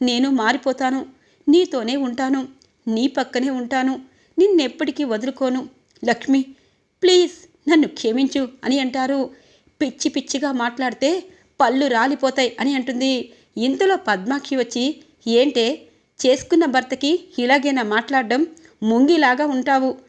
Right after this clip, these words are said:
కానీ నీ భర్తకి కనీసం వాల్యూ ఇవ్వాలని కూడా తెలీదా?" అని అంటుంది పద్మాక్షి. "అమ్మా, ఇతను నాకు తెలీదు" అని అంటుంది. "అబ్బో, మరి నీ భర్త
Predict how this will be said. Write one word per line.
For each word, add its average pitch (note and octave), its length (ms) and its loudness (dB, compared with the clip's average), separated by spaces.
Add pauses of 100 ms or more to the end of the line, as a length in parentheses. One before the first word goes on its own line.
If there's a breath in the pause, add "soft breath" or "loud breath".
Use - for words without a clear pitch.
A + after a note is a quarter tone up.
(180)
కానీ G#3+ 200 2
నీ D#4 160 4
భర్తకి A3 460 -6
కనీసం B3 400 -2 (340 soft breath)
వాల్యూ A#3+ 340 4
ఇవ్వాలని C#4+ 460 2
కూడా C#4+ 120 0
తెలీదా?" A#3+ 640 0 (140)
అని B3 140 -2
అంటుంది A#3+ 320 -6
పద్మాక్షి. B3+ 840 0 (420)
"అమ్మా, C4 300 2 (500)
ఇతను F4+ 280 4
నాకు D4+ 200 2
తెలీదు" C4 580 2
అని C4 160 0
అంటుంది. C4+ 600 0 (400)
"అబ్బో, B3+ 440 4 (640)
మరి D4+ 180 4
నీ B3+ 160 0
భర్త G#3+ 560 0